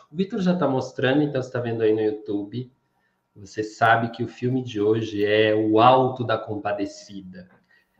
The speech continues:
Eu queria, assim, é, apresentar isso de uma maneira assim, sabe? Como se eu fosse um bufão ou alguma coisa muito teatral, assim,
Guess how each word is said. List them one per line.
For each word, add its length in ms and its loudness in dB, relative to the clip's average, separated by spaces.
Eu 140 -2
queria, 560 4
assim, 640 -2
é, 240 -4
apresentar 760 -4
isso 320 -6
de 80 -10
uma 120 -6
maneira 440 -2
assim, 340 -8
sabe? 220 -2
Como 120 -2
se 80 -8
eu 60 -12
fosse 260 -8
um 140 -4
bufão 880 0
ou 260 2
alguma 280 0
coisa 280 -2
muito 300 0
teatral, 960 2
assim, 500 -10